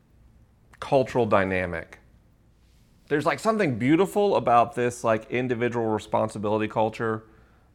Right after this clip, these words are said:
uh, that America kind of pioneers. Um, it produces a lot of innovation, for example.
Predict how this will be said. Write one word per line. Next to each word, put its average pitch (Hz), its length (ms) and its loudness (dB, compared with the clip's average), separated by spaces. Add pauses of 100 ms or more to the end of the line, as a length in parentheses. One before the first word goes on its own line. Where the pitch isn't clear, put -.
(100)
uh, 98 180 2
that 101 120 4
America 110 380 4
kind 104 220 -2
of 98 100 -4
pioneers. 101 760 -2 (1160)
Um, 95 640 4 (640)
it 113 120 -10
produces 131 340 0
a 110 60 0
lot 113 200 8
of 107 80 4
innovation, 98 480 0
for 85 140 -6
example. 80 520 -10